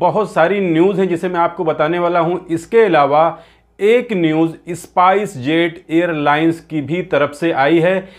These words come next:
इससे पहले भी मैंने वीडियो बनाई थी इस एयरलाइंस के ऊपर कि इस एयरलाइन से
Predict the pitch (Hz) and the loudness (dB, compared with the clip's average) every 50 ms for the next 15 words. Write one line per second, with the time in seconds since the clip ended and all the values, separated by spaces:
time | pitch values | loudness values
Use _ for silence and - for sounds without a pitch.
0 | - - - - 165 165 - 214 208 214 202 185 214 220 214 220 214 202 196 202 | -20 -14 -8 -6 -6 -2 0 -2 0 0 0 0 2 2 2 0 0 0 0 0
1 | 202 175 180 185 170 185 202 185 160 165 165 175 196 208 180 165 170 175 196 190 | 0 0 0 -2 0 0 0 0 0 0 0 2 0 0 0 -2 -2 -2 -2 -2
2 | 190 175 165 160 170 170 165 165 156 151 160 160 160 - 165 151 139 139 139 170 | -4 -6 -4 -4 -2 -2 0 0 0 0 -2 -4 -4 -4 -4 -2 -2 -2 -2 -2
3 | 165 160 - 151 156 170 - - 208 226 185 196 - 165 175 170 165 160 156 147 | -2 -4 -4 -6 -8 -8 -8 -6 -6 -6 -6 -6 -4 -2 -2 0 0 0 0 -2
4 | 151 151 147 143 143 160 165 | -2 -2 -4 -6 -4 -6 -4